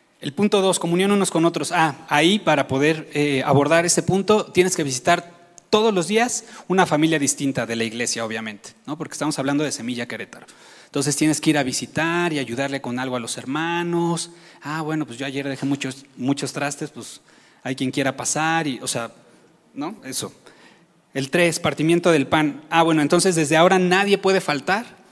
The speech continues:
al último domingo de cada mes, porque es cuando celebramos la, la Cena del Señor, que es a lo que se refiere este punto. Nadie, prohibidísimo, ¿no? Vamos a pasar lista y el que falte este domingo, el último domingo de enero,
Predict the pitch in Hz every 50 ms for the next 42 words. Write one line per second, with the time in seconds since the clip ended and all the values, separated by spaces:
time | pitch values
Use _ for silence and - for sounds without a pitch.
0 | _ _ _ - - 143 165 175 165 170 160 151 139 127 127 139 156 151 156 151
1 | 151 151 156 - - - - - - 120 127 123 147 143 147 143 147 151 170 170
2 | - - 143 127 - 131 - 131 135 123 - 117 110 113 120 120 117 120 120 117
3 | 110 110 - - 120 107 - - 117 113 117 117 117 - - 139 139 147 143 -
4 | 123 110 - 123 113 113 - 107 - - 110 117 - - 120 120 120 - - -
5 | - 151 143 139 - - _ - - - - - - _ _ - 147 156 160 170
6 | 170 156 151 147 - - - - - 147 151 156 156 151 156 160 175 180 - -
7 | 151 131 123 110 - - - - 147 170 165 156 160 151 - - - - - -
8 | - 143 143 151 165 185 185 - - 214 240 233 - - - - - - - -
9 | - 156 143 147 139 135 135 - - 139 123 - 170 180 196 202 208 202 190 -
10 | 196 180 180 170 175 185 196 196 202 220 233 226 220 - - 131 131 151 165 -
11 | - 160 147 131 131 147 151 151 147 139 135 151 165 175 196 214